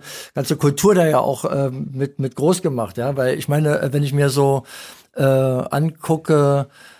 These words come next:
ähm, was, ähm, wie heißt er nochmal, der Kölner, der die Raveline gemacht hat?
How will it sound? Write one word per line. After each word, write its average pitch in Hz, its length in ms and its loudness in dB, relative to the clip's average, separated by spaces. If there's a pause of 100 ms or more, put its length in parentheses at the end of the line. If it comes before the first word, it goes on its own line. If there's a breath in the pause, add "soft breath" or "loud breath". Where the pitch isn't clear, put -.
(260 loud breath)
ähm, 127 840 0
was, 139 500 -4
ähm, 123 680 -2
wie 135 80 -2
heißt 131 100 -4
er 143 60 0
nochmal, 131 420 -2
der 117 140 -4
Kölner, 143 420 2
der 135 140 0
die 127 240 -2
Raveline 139 480 0
gemacht 139 400 -4
hat? 139 320 -6